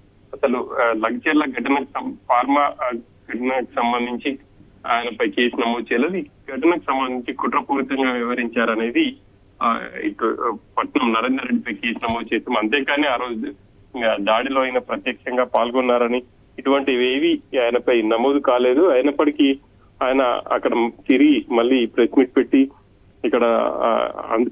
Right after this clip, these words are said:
కొంత గందరగోళం క్రియేట్ చేసే విధంగా ప్రయత్నాలు చేస్తున్నారు. కాబట్టి ఖచ్చితంగా ఆయన బెయిల్ రద్దుకు, ఆ, హైకోర్టుని ఆశ్ర-, ఇటు నాంపల్లి కోర్టును ఆశ్రమిస్తామని చెప్పేసి, ఏ, చెప్తున్నారు. సమయం వచ్చినప్పుడు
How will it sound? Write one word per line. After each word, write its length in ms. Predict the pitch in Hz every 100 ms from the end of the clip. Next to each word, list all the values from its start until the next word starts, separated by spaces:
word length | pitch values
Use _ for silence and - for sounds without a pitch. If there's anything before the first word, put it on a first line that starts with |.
| -
కొంత 180 | 139 123
గందరగోళం 640 | 113 120 151 151 156 143
క్రియేట్ 380 | 117 135 135 123
చేసే 180 | 123 123
విధంగా 360 | 117 120 135 131
ప్రయత్నాలు 500 | 127 117 113 123 113
చేస్తున్నారు. 380 | 120 - 120 117
కాబట్టి 440 | - 113 117 151 147 - _ _ -
ఖచ్చితంగా 600 | 117 - 147 143 143 139 -
ఆయన 220 | 123 120
బెయిల్ 320 | 113 120 135
రద్దుకు, 500 | 127 120 120 123 113 - - _ _ 110
ఆ, 180 | 113 107
హైకోర్టుని 460 | 120 - 139 131 123
ఆశ్ర-, 520 | 117 110 - 113 110
ఇటు 500 | 107 107 104 - -
నాంపల్లి 400 | 110 117 123 135
కోర్టును 380 | 135 127 123 127
ఆశ్రమిస్తామని 840 | 117 117 123 123 - - 120 120
చెప్పేసి, 480 | 113 117 120 120 113 - _ _ _ -
ఏ, 120 | 117
చెప్తున్నారు. 600 | 113 123 110 139 135 165 -
సమయం 380 | 135 131 170 185
వచ్చినప్పుడు 600 | 160 - 143 - 107